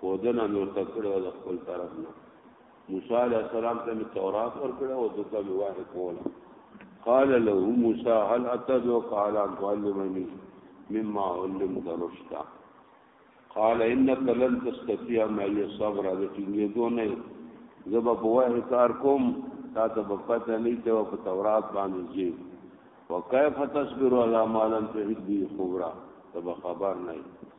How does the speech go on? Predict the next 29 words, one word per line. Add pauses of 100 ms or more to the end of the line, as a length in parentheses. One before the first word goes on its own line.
(480)
هغه
ورته
وویل:
«ستجدني (120)
إن
شاء
الله (140)
صابرا (580)
ولا (160)
أعصي (120)
لك
أمرا.» (640)
د (120)
استاد (100)
خلاف (160)
نه
کوم. (800)
قال: (100)
«فإن
اتبعتني (100)
فلا
تسألني
عن (100)
شيء (600)
حتى
أحدث (200)
لك (560)
منه (200)
ذكرا.»